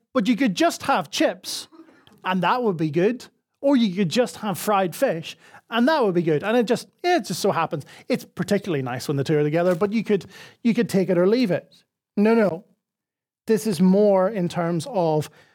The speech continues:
perfectly interlocking jigsaw pieces. She isn't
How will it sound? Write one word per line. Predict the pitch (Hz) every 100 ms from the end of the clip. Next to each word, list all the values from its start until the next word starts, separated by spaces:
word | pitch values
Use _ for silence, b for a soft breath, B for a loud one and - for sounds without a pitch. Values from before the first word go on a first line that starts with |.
| b _
perfectly | - 240 240 247 220 220 214 -
interlocking | 233 202 202 185 160 160 - 160 147 131 _ 147
jigsaw | 131 160 135 160
pieces. | - 160 - 208 - - - - _ _ _ _ _ _ _ _ _ -
She | - 226
isn't | 240 220 254 220 220